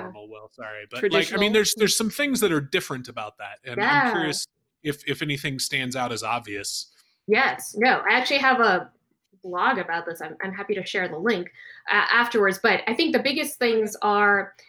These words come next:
Speaker 3: so a couple of things. So one is,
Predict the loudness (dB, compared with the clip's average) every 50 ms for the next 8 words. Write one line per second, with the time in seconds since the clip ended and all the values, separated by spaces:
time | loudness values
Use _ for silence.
0 | _ _ -4 0 2 4 6 8 8 8 6 4 -2 _ _ _ _ _ _ _
1 | _ _ _ _ _ -4 -2 2 4 4 6 6 6 6 6 4 0 -2 -4 -4
2 | 0 2 2 2 4 4 4 6 6 4 4 4 4 6 6 6 4 2 -2 -6
3 | -14